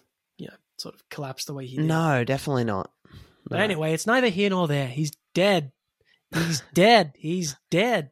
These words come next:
Speaker 1: He's dead.
Speaker 2: And then this kind
Speaker 1: Um,
Speaker 2: of, um, starts a huge sequence of, yeah, the, he gets rescued by this kind of terrorist group.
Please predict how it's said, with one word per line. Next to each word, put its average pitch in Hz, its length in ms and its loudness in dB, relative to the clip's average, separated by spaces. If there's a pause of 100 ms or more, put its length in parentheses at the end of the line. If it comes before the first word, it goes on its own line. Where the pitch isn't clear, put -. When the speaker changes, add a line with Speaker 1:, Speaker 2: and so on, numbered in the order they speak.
(160)
Speaker 1:
He's 156 360 -6 (280)
dead. 175 460 0 (240)
Speaker 2:
And 135 100 0
then 160 140 4
this 175 160 2
kind 156 280 0
Speaker 1:
Um, 151 60 2
Speaker 2:
of, 135 200 -8
um, 135 340 2
starts 139 440 0
a 127 80 2
huge 131 640 0
sequence 127 520 -2
of, 117 160 0
yeah, 127 180 2
the, 113 160 0
he 120 300 -2
gets - 440 -4
rescued 135 680 0
by 127 180 4
this 120 220 -2
kind 120 200 -2
of - 260 -6
terrorist 120 480 0
group. 117 340 -2